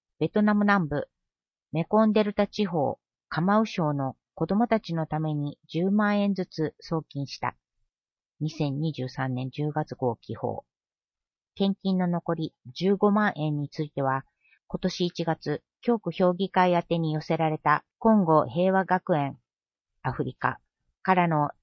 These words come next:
援助金増額の依頼に応える形で、クリスマス愛の募金からの五十万円と、この十五万円とを合わせて、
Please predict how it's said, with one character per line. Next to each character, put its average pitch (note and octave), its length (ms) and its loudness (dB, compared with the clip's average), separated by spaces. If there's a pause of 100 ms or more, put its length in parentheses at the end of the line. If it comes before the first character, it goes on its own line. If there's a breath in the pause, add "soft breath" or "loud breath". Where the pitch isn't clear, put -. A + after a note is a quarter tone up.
(180)
援 G3+ 220 2
助 G#3+ 160 2
金 G3+ 220 2
増 F#3+ 220 4
額 F#3 240 0
の F3 120 2
依 F3 100 0
頼 F3 220 2
に E3 160 -4
応 E3+ 100 -4 (120)
え G3+ 100 6
る D#3 80 0
形 C#3 400 -6
で、 C#3 200 -2 (540)
ク - 120 -6
リ G#3 100 0
ス - 140 -4
マ G#3+ 140 2
ス D3 280 -6 (120)
愛 G#3 240 4
の E3 120 0
募 C#3+ 180 -2
金 D3 280 -6 (380)
か F3 120 0
ら F3+ 120 4
の D#3 120 0
五 D3+ 160 0
十 F#3 220 0
万 F#3 300 2
円 D3 120 -4
と、 C#3 220 -2 (300 soft breath)
こ E3+ 120 2
の E3 120 2
十 F3+ 280 0
五 G#3+ 160 2
万 G#3 220 4
円 F3 160 0
と C#3+ 160 -4
を C#3 180 -2
合 C#3+ 140 2
わ D#3 120 2
せ - 140 -4
て、 C3+ 300 -4